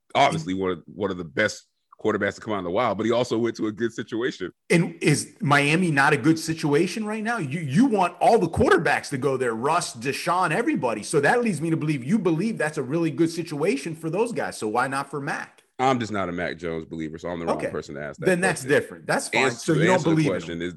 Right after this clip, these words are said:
Speaker 1: is,
Speaker 2: You don't
Speaker 1: is he
Speaker 2: believe
Speaker 1: getting
Speaker 2: him.
Speaker 1: too much hype? Is it justified?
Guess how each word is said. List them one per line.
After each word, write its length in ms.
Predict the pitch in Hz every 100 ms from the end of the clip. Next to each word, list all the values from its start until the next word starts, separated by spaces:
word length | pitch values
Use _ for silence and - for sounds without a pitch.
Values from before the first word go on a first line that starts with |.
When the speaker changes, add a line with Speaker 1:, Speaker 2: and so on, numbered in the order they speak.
| -
Speaker 1:
is, 180 | 95 87
Speaker 2:
You 60 | 165
don't 140 | 170
Speaker 1:
is 40 | 131
he 60 |
Speaker 2:
believe 140 | 135 113
Speaker 1:
getting 140 | 110
Speaker 2:
him. 60 | 104
Speaker 1:
too 60 |
much 120 | 90 -
hype? 300 | 92 92 - _ _ _ _ _ _
Is 100 | 92
it 60 | 87
justified? 580 | 78 80 - - 67